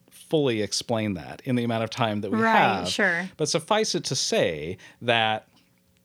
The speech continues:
Speaker 1: ultimately the fruit of the religion is family. You know, what we believe is that that family, if you do it the cer-, the, a certain way, is forever.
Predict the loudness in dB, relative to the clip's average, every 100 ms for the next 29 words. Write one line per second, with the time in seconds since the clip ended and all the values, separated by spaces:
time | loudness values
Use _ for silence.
0 | _ _ _ -20 0 2 2 2 0 0
1 | 0 0 -4 _ _ -2 -2 0 2 2
2 | 0 -8 -2 2 2 0 -2 -8 -14 _
3 | -10 -2 2 2 2 2 0 -6 -12 -18
4 | _ _ _ _ _ _ 0 2 2 0
5 | -4 -6 _ _ _ _ -16 -4 0 0
6 | -2 -10 -18 _ _ _ _ -6 -2 -2
7 | -4 -2 0 2 2 0 2 2 2 0
8 | 0 -2 -2 0 0 0 -4 0 0 0
9 | -2 -2 -4 -6 -8 -8 -6 -6 -6 0
10 | 2 2 -2 -18 -8 -4 -4 -4 -14 -16
11 | -12 -4 0 0 0 -2 0 0 -2 -6
12 | -6 _ _ _ _ _ _ -4 -2 -2
13 | -6 0 4 4 0 -10